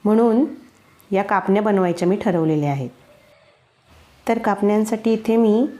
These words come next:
दीड वाटी गव्हाचे पीठ घेतलेले आहे, अर्धी वाटी डाळीचे पीठ, पाऊण वाटी गूळ, जायफळ, खसखस आणि वेलची पूड.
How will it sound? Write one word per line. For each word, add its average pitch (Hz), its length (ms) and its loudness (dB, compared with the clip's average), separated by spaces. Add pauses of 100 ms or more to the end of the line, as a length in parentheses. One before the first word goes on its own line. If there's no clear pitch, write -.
(240)
दीड 226 260 2
वाटी 240 560 -2 (100)
गव्हाचे 196 380 0
पीठ 185 160 -2
घेतलेले 165 420 -2
आहे, 151 200 -4 (840)
अर्धी 180 260 -2
वाटी 202 520 -2
डाळीचे 175 380 -2
पीठ, 208 300 -2 (960)
पाऊण 220 220 2
वाटी 247 280 0
गूळ, 180 320 0 (1300)
जायफळ, 190 500 -2 (1800)
खसखस 208 720 -4 (1040)
आणि 196 360 2 (760)
वेलची 180 400 -2
पूड. 143 220 -4